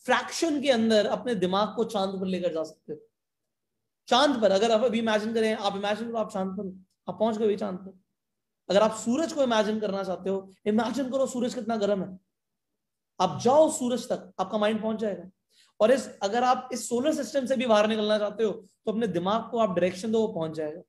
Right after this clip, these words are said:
तो दिमाग बहुत तेज है, और जब दिमाग इतना तेज भागता है,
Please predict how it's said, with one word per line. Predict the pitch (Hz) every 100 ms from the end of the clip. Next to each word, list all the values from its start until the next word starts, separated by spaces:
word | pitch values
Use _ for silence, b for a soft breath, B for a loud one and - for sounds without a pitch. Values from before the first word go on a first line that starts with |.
| _ b b
तो | 285
दिमाग | 226 277 320
बहुत | 269 277
तेज | 269 254
है, | 240
और | 240
जब | 226
दिमाग | 196 175 202 226
इतना | 220 277
तेज | 285 285 311 349 262
भागता | 220 220 220
है, | 240